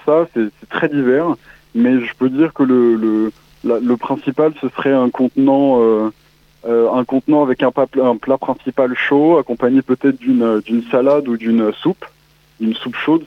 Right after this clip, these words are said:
Certains, euh, ajoutent à ça un gel, euh, un gel hydroalcoolique, un masque. En ce moment, on a deux, deux, trois petites touches plus personnelles avec, par exemple, une écharpe pour l'hiver.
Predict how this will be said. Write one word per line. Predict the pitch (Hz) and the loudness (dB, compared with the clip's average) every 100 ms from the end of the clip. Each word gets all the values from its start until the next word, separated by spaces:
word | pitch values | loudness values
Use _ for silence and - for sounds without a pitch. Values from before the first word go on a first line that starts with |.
| - | -4
Certains, | 139 - 156 165 170 - _ _ - | -4 -2 -2 0 -4 -10 _ _ -4
euh, | 123 123 104 | 0 0 0
ajoutent | 139 131 147 - | -2 -2 -6 -4
à | 143 135 | -4 -2
ça | 156 156 156 | 0 0 2
un | 139 127 | 0 0
gel, | 131 139 147 147 - | -2 -2 -2 -4 -2
euh, | 123 120 117 113 110 113 110 | 0 2 2 2 0 -2 -2
un | 123 | 0
gel | 127 139 | 2 2
hydroalcoolique, | 123 135 135 135 135 160 175 151 | 0 0 0 -2 -2 -4 -4 -2
un | 131 | 2
masque. | 135 147 175 - - _ _ _ - | 2 0 -6 -16 -18 _ _ _ -10
En | 120 | -8
ce | - | -2
moment, | 127 139 156 | 0 2 4
on | 139 | 2
a | |
deux, | 131 127 123 | 2 0 0
deux, | 123 | -2
trois | - 139 | -2 -4
petites | - 135 | -6 -12
touches | - 156 - | -10 -10 -6
plus | 147 | -4
personnelles | 143 - 147 147 156 | -2 -2 0 2 2
avec, | 139 120 | 2 0
par | - 117 | 0 0
exemple, | 120 120 127 123 123 | 0 -2 0 0 2
une | 123 123 | 2 2
écharpe | 127 - 147 143 127 | 2 0 -2 0 -4
pour | - 120 | -2 -2
l'hiver. | 117 113 135 143 | -2 0 0 0